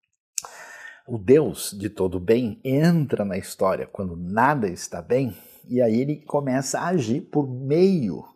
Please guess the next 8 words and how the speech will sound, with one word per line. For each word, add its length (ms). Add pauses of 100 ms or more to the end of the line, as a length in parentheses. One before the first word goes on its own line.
dessas 540
pessoas 760
que 120
foram 320
salvos 640
pela 260
graça 720
de 100